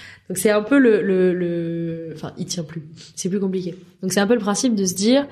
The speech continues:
euh, avoir la patience de, de se dire, bah, en fait, il a faim, euh, il sait, enfin, il sait qu'il a faim, s'il attend, alors c'est pas il attend trois heures, c'est il attend une demi-heure pour que ce soit bien l'heure à laquelle on a dit qu'on allait manger, pour garder ce rythme de toutes les quatre heures.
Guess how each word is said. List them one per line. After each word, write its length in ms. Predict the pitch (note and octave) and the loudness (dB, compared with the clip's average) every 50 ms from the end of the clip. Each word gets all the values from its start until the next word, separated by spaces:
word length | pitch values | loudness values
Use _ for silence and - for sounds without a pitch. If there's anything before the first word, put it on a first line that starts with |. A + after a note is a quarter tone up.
| - - - - - - - - - | -12 -20 -20 -20 -20 -20 -18 -10 -6
euh, 360 | - F3+ F3 E3+ E3+ E3+ E3 - | -4 -2 0 0 0 -2 -2 0
avoir 240 | - F3+ G3 G#3+ | 0 2 2 2
la 120 | G3+ F#3+ F3+ | 2 0 0
patience 760 | F#3 A3 G#3 F#3+ - - - A#3 A3+ B3 C4+ B3+ - - F#3 | 0 0 0 0 0 2 2 4 4 4 4 2 0 -2 -4
de, 260 | F3+ F3+ F#3 F#3 F3+ | -4 -2 -2 -4 -4
de 220 | E3+ E3+ F3 E3+ | -4 -6 -6 -6
se 80 | E3+ E3+ | -4 -2
dire, 180 | F3+ A#3 A#3 | 0 0 0
bah, 120 | G3+ F3+ - | 0 -4 -4
en 40 | D#3 | 0
fait, 320 | - A3+ A3+ - - - _ _ _ _ _ _ | 2 2 0 0 -6 -20 _ _ _ _ _ _
il 140 | - G3 F3 | 0 2 2
a 120 | E3+ D#3+ D3 | 2 0 -2
faim, 440 | - - - G3+ A3+ C4 D4 - - _ _ _ _ _ _ _ _ - | -4 -2 0 2 2 2 0 -2 -8 _ _ _ _ _ _ _ _ -10
euh, 1080 | E3+ E3 D#3+ D#3+ D#3+ D#3 D#3 D#3 D#3 D#3 D#3 D#3 D3+ D3+ D3+ D3+ D3 D3 D3 D3 - - - _ | -8 -8 -6 -8 -8 -8 -8 -10 -10 -10 -10 -10 -10 -10 -10 -10 -10 -10 -10 -12 -12 -16 -14 _
il 120 | - F#3 E3 | -4 -2 -2
sait, 200 | - - A3 G3+ | 0 2 2 2
enfin, 180 | E3+ E3+ - - | 2 0 -2 -2
il 80 | - - | -2 0
sait 240 | - - A#3+ A#3 A3+ | 0 2 2 2 2
qu'il 180 | A#3 - F3+ F3+ | 0 -2 -4 -4
a 80 | E3 | -4
faim, 420 | - - - G#3+ A#3+ C4+ C#4 C#4 - | -4 -2 0 2 2 2 -2 -4 -8
s'il 340 | G#3+ - - - - F3 E3+ E3 | -10 -8 -6 -2 0 0 2 2
attend, 300 | E3 E3 - G3 F#3+ D#3 | 2 2 2 2 2 2
alors 160 | C#3+ A#2+ - | 0 -2 -4
c'est 120 | - - D3+ | -4 -4 0
pas 120 | - F#3 | 0 2
il 80 | F3 E3 | 2 0
attend 180 | D#3+ E3 D#3+ D#3+ | 0 -2 -4 -6
trois 280 | - - - E3+ G3 | -6 -4 -2 2 2
heures, 120 | A#3 A#3+ A#3 | 2 2 0
c'est 220 | - - - - - | -4 -6 -6 -6 -2
il 120 | F#3+ E3+ | 0 2
attend 240 | E3+ E3 E3 G3 F3+ | 2 2 2 2 2
une 100 | F3 E3+ | 2 2
demi-heure 300 | E3 E3+ E3 F3+ F#3 F3 | 0 2 2 2 0 0
pour 140 | F3+ F#3+ F3 | -2 -6 -4
que 60 | - | -4
ce 60 | F#3 | -4
soit 300 | F3 - F3 E3 C3+ - C#3 - | -4 -2 -2 -4 -4 -4 -8 -8
bien 320 | D#3+ E3 D#3+ E3 F3+ F3+ F#3 | -8 -4 -2 0 2 2 2
l'heure 200 | F#3 F#3+ F#3+ F#3 | 2 2 0 0
à 40 | |
laquelle 320 | E3+ E3 D#3+ E3 - F#3+ F#3 | -2 -2 -4 -2 -2 -2 0
on 120 | F3 E3 | 0 -2
a 60 | D#3+ | -4
dit 180 | D#3+ D#3+ F3 E3+ | -4 -6 -8 -10
qu'on 160 | - - F3 | -10 -8 -8
allait 160 | E3 D#3 D#3 | -6 -6 -6
manger, 400 | D3+ D3+ D#3+ D#3+ F3+ G3 A#3+ A#3 - - - - - - _ _ | -6 -6 -4 0 2 2 2 2 -2 -12 -16 -20 -20 -20 _ _
pour 200 | - - G3+ F3+ F3+ | -6 -4 -2 0 2
garder 320 | F3+ F#3 F3 F3+ F#3 G#3 | 2 2 2 4 4 4
ce 180 | G#3 - - F#3+ | 4 4 2 2
rythme 360 | F3 E3+ F#3 F#3 F#3 F#3+ E3+ | 2 2 0 -2 -2 -2 -2
de 80 | E3 D#3+ | -2 -4
toutes 200 | - - - - | -6 -10 -10 -10
les 80 | D#3+ | -10
quatre 260 | D#3+ E3 E3+ - - | -10 -10 -10 -6 -2
heures. 180 | F#3 G3+ A3 | -2 -2 -2